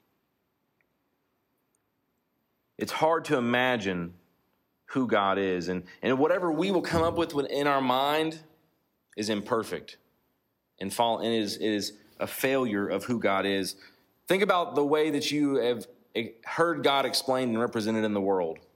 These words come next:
You know, I, I, it's been a common occurrence, uh, through, through media <coughs> in other avenues to see God described as,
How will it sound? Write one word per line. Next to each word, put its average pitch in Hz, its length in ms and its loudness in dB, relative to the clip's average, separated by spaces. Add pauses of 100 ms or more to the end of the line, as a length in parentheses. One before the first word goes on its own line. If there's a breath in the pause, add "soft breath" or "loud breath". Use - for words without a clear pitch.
(1800 soft breath)
You 113 80 2
know, 131 60 2
I, 135 100 2
I, 123 200 2
it's 131 200 0
been 156 160 2
a 139 100 4
common 143 760 0 (280 loud breath)
occurrence, 131 800 0 (340 soft breath)
uh, 98 180 2
through, 113 460 -2
through 113 180 -2
media 127 400 0 (260)
<coughs> 262 380 -2
in 127 140 0
other 127 220 2
avenues 117 680 0 (1200 soft breath)
to 117 80 0
see 147 360 2
God 131 400 4
described 117 600 2
as, 107 280 0